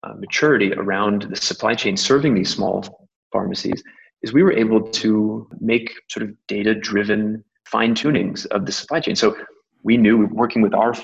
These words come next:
in-house pharmacists, we knew which products were likely to be the most affected, and we could adjust the service level, for instance.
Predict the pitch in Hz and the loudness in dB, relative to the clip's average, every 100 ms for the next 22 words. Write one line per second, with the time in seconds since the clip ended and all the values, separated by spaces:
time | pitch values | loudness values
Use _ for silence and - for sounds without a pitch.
0 | - - 143 107 95 - 98 95 - 120 | -6 -2 0 0 -4 -4 -4 -4 -4 -4
1 | - - 113 127 104 110 113 - 113 110 | -6 -4 0 2 4 2 2 0 -2 -2
2 | 110 - 98 98 - 117 101 107 98 98 | -2 -4 -4 -4 -2 -2 0 2 2 2
3 | 98 92 - - - - _ _ _ _ | -2 -10 -12 -10 -10 -10 _ _ _ _
4 | 113 117 117 113 - 117 117 131 127 127 | -4 -2 -2 -4 -4 -4 0 0 2 0
5 | 117 127 - - - 127 - 143 139 - | -2 -2 -4 -6 -2 -2 0 0 0 -2
6 | - - - - - - - 87 | -4 -6 -8 -10 -8 -8 -10 -14